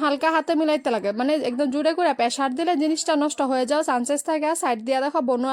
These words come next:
আমার এদিক দিয়া দিয়া দিতেছিল, তারপরে দেখো আমি সুন্দর করে মিলাই লইছিলাম।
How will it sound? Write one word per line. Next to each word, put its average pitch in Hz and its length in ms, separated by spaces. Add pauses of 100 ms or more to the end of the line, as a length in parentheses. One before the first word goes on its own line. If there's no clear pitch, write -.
আমার 240 180
এদিক 233 200
দিয়া 294 180
দিয়া 247 140
দিতেছিল, 240 420 (420)
তারপরে 330 340
দেখো 339 160
আমি 269 200
সুন্দর 311 280
করে 302 160
মিলাই 254 260
লইছিলাম। 233 340